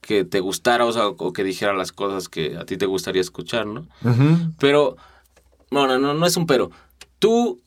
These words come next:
Speaker 1: cuando escuchaste, por ejemplo, por primera vez al muchacho con el, con Buá, ¿no?
Speaker 2: Ajá.
Speaker 1: Digo, digo esa porque, pues, eh, antes todavía se manejaba todo por sencillos y casi siempre todos estábamos como en, en la misma sintonía.
Speaker 2: Ujú.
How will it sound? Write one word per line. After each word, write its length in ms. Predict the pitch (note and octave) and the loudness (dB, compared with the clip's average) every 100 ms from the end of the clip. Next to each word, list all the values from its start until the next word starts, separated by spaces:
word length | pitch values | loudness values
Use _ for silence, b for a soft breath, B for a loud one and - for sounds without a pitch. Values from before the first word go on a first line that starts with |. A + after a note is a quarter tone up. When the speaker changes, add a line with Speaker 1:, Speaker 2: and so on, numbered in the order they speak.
| _ _ E3 | _ _ 2
Speaker 1:
cuando 180 | D3+ | 2
escuchaste, 480 | C#3 C#3 C3 D#3+ F3+ | 2 0 0 2 2
por 200 | E3 C3+ | 4 4
ejemplo, 640 | A#2+ C#3+ C#3 C#3 D3 C#3+ - | 4 4 2 4 4 2 0
por 140 | C3 | 0
primera 340 | B2 C3 C#3+ D3+ | 2 4 4 4
vez 240 | C#3+ C#3+ | 2 2
al 100 | C#3+ | 2
muchacho 580 | B2 G#2+ B2 A#2 E3 E3 | 0 0 -2 0 0 0
con 180 | B2 G2+ | -2 -2
el, 200 | F#2 E2 | -6 -4
con 260 | A2 G#2 | -4 -2
Buá, 260 | G2+ A#2+ A2+ | 2 2 2
¿no? 260 | G#2 G#2 D#3+ _ _ _ _ - | 0 -6 -10 _ _ _ _ -6
Speaker 2:
Ajá. 440 | G2+ A2 A2+ A2 B B B | -2 0 -2 -4 B B B
Speaker 1:
Digo, 560 | A2 G2+ B2 D3+ A#2 - _ _ | -16 -8 -2 0 0 -6 _ _
digo 460 | - F2+ A#2+ B2 B2+ | -20 -8 0 2 2
esa 200 | A#2 C3+ | 2 -2
porque, 280 | A2 F2+ F2+ | -4 -4 -6
pues, 600 | - - - - - E2 | -8 -16 -16 -16 -10 -4
eh, 140 | F2+ D2 | -2 -2
antes 380 | D#2+ G2+ A#2 - - | -4 -6 -8 -10 -8
todavía 340 | - A2 G#2+ G#2+ | 0 2 2 0
se 100 | A2 | 0
manejaba 420 | G2 F2+ A2 G#2+ | -2 -2 0 0
todo 160 | A2+ G#2 | 0 -2
por 140 | G2 | -2
sencillos 420 | F#2+ F2+ G#2 G#2+ | -2 -2 -2 -2
y 80 | G#2+ | -4
casi 220 | F2 G#2 | -2 -2
siempre 340 | G2 A2 G2+ G2+ | -2 -4 -4 -2
todos 220 | G#2 G2+ | 0 0
estábamos 420 | - G#2 G#2 G2 | 0 0 0 -4
como 220 | - F#2+ | -4 -4
en, 260 | F#2 F#2 E2+ B B B | -2 -4 -6 B B B
en 140 | A2+ A2 | -2 0
la 80 | G#2+ | 0
misma 760 | A2 A2 A#2 G#2+ G2 F2 D2+ C#2+ | 0 0 0 2 0 0 -2 -4
sintonía. 640 | G#2+ F#2+ G2 G2+ G2+ E3 - B | -8 -4 -2 0 0 -2 -6 B
Speaker 2:
Ujú. 380 | G#2 G#2 A#2+ A2 | -6 -2 0 -2